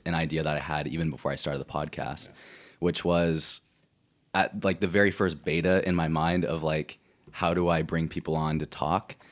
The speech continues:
Speaker 1: was sometimes I could meet, like, a, a complete stranger.
Speaker 2: Yeah.
Speaker 1: And one of the very first full conversations I have would be on the podcast.
Speaker 2: Podcast. I get you.
Speaker 1: And so
Speaker 2: That's
Speaker 1: it
Speaker 2: good.
Speaker 1: kinda, like, it's one of those conversations that just kinda unravels itself,
Speaker 2: Yeah.
Speaker 1: you know? And I have some questions.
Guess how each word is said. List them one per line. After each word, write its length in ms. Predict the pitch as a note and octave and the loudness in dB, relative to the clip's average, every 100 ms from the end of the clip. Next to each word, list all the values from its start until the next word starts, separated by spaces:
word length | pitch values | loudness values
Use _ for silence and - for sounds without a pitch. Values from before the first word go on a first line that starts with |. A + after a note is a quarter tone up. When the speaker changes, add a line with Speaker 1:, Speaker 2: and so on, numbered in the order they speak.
| - - | -20 -6
Speaker 1:
was 580 | - F#2 F2 D#2 - - _ _ _ - | 2 4 4 2 -2 -4 _ _ _ -8
sometimes 460 | - G2 G2+ F#2 | 0 2 4 4
I 80 | F2 | 2
could 140 | E2+ F2+ | -2 0
meet, 160 | F2+ | 0
like, 260 | D2+ - C2 | -2 -4 -8
a, 60 | - | -8
a 40 | |
complete 320 | D#2+ E2 F#2 - | -6 -2 -2 -2
stranger. 580 | - D#2+ E2 F#2+ B2 C#3 | -2 0 2 2 2 0
Speaker 2:
Yeah. 220 | F#2 E2 D2 - - | -6 -6 -8 -14 -4
Speaker 1:
And 380 | F#2 F2 F2 E2 - - | 0 2 2 0 -4 -4
one 180 | F2+ G2 | 2 2
of 60 | |
the 60 | F2 | 4
very 200 | F2+ F2 | 4 4
first 320 | - E2+ - - _ _ | 2 0 0 -10 _ _
full 280 | - - F#2 | -6 2 2
conversations 680 | - F#2+ E2 D#2+ E2 F#2+ D#2+ | 4 0 0 -2 -2 -2 -2
I 80 | |
have 360 | D2 D#2+ E2+ E2 | -4 -2 -2 0
would 120 | F2 D#2+ | -2 0
be 100 | F2 | -2
on 100 | D#2+ | -2
the 60 | |
podcast. 520 | - E2+ E2 A2+ A#2+ D3+ | 2 2 6 6 6 4
Speaker 2:
Podcast. 200 | E2 E2 | -2 0
I 100 | A2 | 0
get 260 | G2 F#2+ | 2 0
you. 80 | F#2+ | 2
Speaker 1:
And 140 | G#2 G#2+ | 4 4
so 420 | B2 A2+ G#2+ G2+ | 8 10 10 8
Speaker 2:
That's 120 | G2 | 6
Speaker 1:
it 120 | G#2 | 2
Speaker 2:
good. 60 | G2+ | 6
Speaker 1:
kinda, 200 | B2 A2 | 6 8
like, 160 | G#2 F#2+ | 6 4
it's 140 | G#2 | 2
one 100 | A#2 | 2
of 60 | A2+ | 4
those 100 | G2 | 2
conversations 640 | G#2 G2 - F#2+ F#2 F#2 | 2 0 0 0 0 -2
that 140 | E2+ E2+ | 0 -2
just 180 | E2+ E2 | -2 -6
kinda 260 | - E2 D2+ | -4 -4 -2
unravels 500 | D#2+ D#2 D2+ D#2 D#2+ | -4 -2 -2 -2 -4
itself, 400 | D#2 - D2+ E2+ | -4 -2 0 2
Speaker 2:
Yeah. 140 | F2 | 2
Speaker 1:
you 80 | E2+ | 0
know? 160 | G2 G#2+ | 2 4
And 80 | G#2 | 4
I 40 | |
have 200 | B2 C#3 | 4 4
some 100 | F#2+ | 2
questions. 540 | E2 E2 - G2+ A#2+ | -4 -4 -4 -4 -4